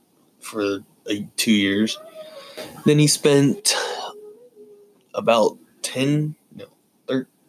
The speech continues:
thirteen years. Thirteen, I think thirteen years with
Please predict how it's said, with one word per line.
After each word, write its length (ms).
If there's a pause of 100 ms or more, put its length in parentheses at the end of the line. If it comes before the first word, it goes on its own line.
(160)
thirteen 680
years. 540 (2500)
Thirteen, 1000
I 100
think 240
thirteen 540
years 320
with 240